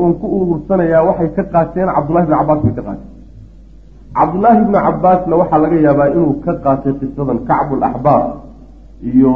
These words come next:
yacni, waxa Wahb bin Munabbih iyo raggii macnaha Israa'iiliyaadka warin jiray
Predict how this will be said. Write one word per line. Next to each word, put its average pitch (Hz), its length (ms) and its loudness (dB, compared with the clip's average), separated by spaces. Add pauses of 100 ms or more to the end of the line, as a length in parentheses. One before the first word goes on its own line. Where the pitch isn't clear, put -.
(120)
yacni, 143 260 2
waxa 151 200 0
Wahb 151 240 2
bin 131 100 0
Munabbih 127 480 0
iyo 120 160 0
raggii 160 280 -4
macnaha 151 360 -2
Israa'iiliyaadka 143 880 -2
warin 147 280 4 (100)
jiray 113 220 -2